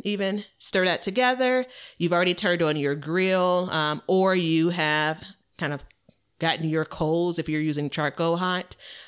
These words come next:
Um, the key here is gonna be make sure that the portion of the grill you're gonna use is clean, so you don't want anything left over from what you may have already been grilling. And the timing has to be right because you really wanna serve this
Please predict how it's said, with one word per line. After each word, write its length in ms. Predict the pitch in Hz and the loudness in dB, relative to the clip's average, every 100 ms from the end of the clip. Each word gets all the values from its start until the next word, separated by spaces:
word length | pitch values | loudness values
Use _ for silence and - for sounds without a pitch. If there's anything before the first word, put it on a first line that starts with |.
| - | -2
Um, 420 | 156 151 151 160 | 0 2 0 -2
the 60 | |
key 280 | 165 - 254 | -2 2 2
here 180 | 254 214 | 4 4
is 120 | 202 | 2
gonna 100 | 202 | 2
be 80 | 180 | 2
make 180 | 185 180 | 2 0
sure 320 | - 190 170 | 0 2 2
that 280 | 165 160 160 | 2 0 -2
the 220 | 160 160 | -4 -4
portion 380 | 160 185 180 202 | -4 -2 -2 -2
of 80 | 190 | -4
the 80 | 175 | -2
grill 220 | 175 175 | 0 2
you're 140 | 170 | 2
gonna 140 | 160 160 | -2 -2
use 220 | 165 160 | -2 -4
is 140 | 139 | -6
clean, 420 | - 170 160 165 | -6 -2 -2 0
so 120 | 165 160 | 0 0
you 80 | |
don't 160 | 160 156 | 0 0
want 140 | 170 | 0
anything 380 | 165 160 160 151 | -2 -4 -6 -6
left 220 | 147 147 | -4 -4
over 220 | 147 151 160 | -4 -6 -6
from 120 | 156 | -6
what 140 | 143 | -6
you 60 | 147 | -6
may 100 | 143 | -6
have 100 | 143 | -4
already 200 | 139 151 | -4 -4
been 180 | 175 180 | -4 -2
grilling. 420 | 202 196 196 202 - - - - | -2 -2 -4 -8 -12 -20 -10 0
And 240 | 240 247 | 2 4
the 60 | 226 | 2
timing 380 | 226 208 208 196 | 0 0 2 2
has 240 | 190 190 | 0 0
to 60 | 180 | -2
be 120 | 175 | 0
right 240 | 170 165 | 0 0
because 240 | 165 170 165 | -2 -4 -4
you 100 | 165 | -2
really 220 | 190 196 | -2 0
wanna 240 | 185 156 | 0 -2
serve 420 | 160 175 160 165 | -2 0 0 -2
this 280 | 160 156 - | -2 -2 -4